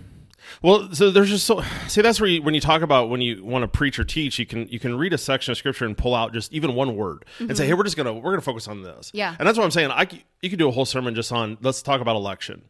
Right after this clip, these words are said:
Speaker 2: Yeah.
Speaker 1: You know,
Speaker 2: No,
Speaker 1: I di-, I didn't get
Speaker 2: yeah.
Speaker 1: into, "Let's talk about the different views of this," but let's
Speaker 2: Yep.
Speaker 1: talk about why each one, you know, 'cause then I could, I could talk about that, but still preach on unity
Speaker 2: That
Speaker 1: in
Speaker 2: would
Speaker 1: the
Speaker 2: be a
Speaker 1: sense
Speaker 2: good
Speaker 1: of,
Speaker 2: sermon
Speaker 1: you know,
Speaker 2: series.
Speaker 1: uh,
Speaker 2: Different views of
Speaker 1: It
Speaker 2: different
Speaker 1: would be.
Speaker 2: things.
Speaker 1: Well, that,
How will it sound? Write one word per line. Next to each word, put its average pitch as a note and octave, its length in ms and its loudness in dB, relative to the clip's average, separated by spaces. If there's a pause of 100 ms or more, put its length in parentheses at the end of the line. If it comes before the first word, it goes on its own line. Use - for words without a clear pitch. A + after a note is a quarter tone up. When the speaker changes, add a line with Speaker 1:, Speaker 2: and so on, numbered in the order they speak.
(140)
Speaker 2:
Yeah. F#3 460 -8
Speaker 1:
You C#3+ 100 -2
know, C3 80 4
Speaker 2:
No, B2+ 40 4
Speaker 1:
I C3+ 160 8
di-, G3 80 6
I D#3 160 8
didn't F#3 200 4
get D3+ 120 4
Speaker 2:
yeah. D#3+ 80 4
Speaker 1:
into, E3 300 2
"Let's D3 180 0
talk B3+ 160 0
about A3 180 2
the E3+ 140 0
different D3+ 320 0
views D3 260 -2
of B2+ 140 -4
this," G#2 220 -6
but C#3 160 -6
let's D3+ 140 4
Speaker 2:
Yep. - 60 -4
Speaker 1:
talk F#3 180 0
about F3 200 0
why C#3 300 2 (260)
each D3+ 300 -6
one, C#3 500 -2
you C#3 80 -2
know, C3 280 -2 (260)
'cause F3 160 0
then A3+ 120 4
I A3+ 60 -2
could, - 300 -8
I D#3 80 0
could C#3+ 100 -8
talk B2 160 -4
about G#2+ 180 -4
that, C#3 280 2
but A#2+ 100 -4
still C3 300 0 (200)
preach C3+ 280 -4
on A2 160 -4 (200)
unity C#3 600 -2
Speaker 2:
That B3 60 2
Speaker 1:
in G#4 60 4
Speaker 2:
would A#4+ 80 2
Speaker 1:
the A#4 40 6
Speaker 2:
be G3 60 6
a - 80 6
Speaker 1:
sense C3+ 100 2
Speaker 2:
good C#3 80 2
Speaker 1:
of, B2 80 4
Speaker 2:
sermon G#3+ 300 -2
Speaker 1:
you C3 80 -2
know, A#2 60 -4
Speaker 2:
series. F3+ 380 -8 (440)
Speaker 1:
uh, D#3 120 -8 (560)
Speaker 2:
Different G#3 360 -6
views G3 320 -6
of F#3 60 -6
Speaker 1:
It D#3 40 6
Speaker 2:
different G#3 160 6
Speaker 1:
would C#4+ 140 4
be. F3+ 340 2
Speaker 2:
things. G3+ 140 -14 (120)
Speaker 1:
Well, D3+ 140 2
that, F3 260 4